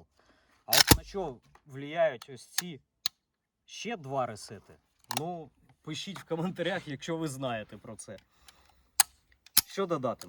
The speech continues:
можемо? Окрім того, що це гівна кусок, а,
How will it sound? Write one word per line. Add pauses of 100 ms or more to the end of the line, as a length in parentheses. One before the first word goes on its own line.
можемо? (600)
Окрім
того,
що
це
гівна
кусок,
а,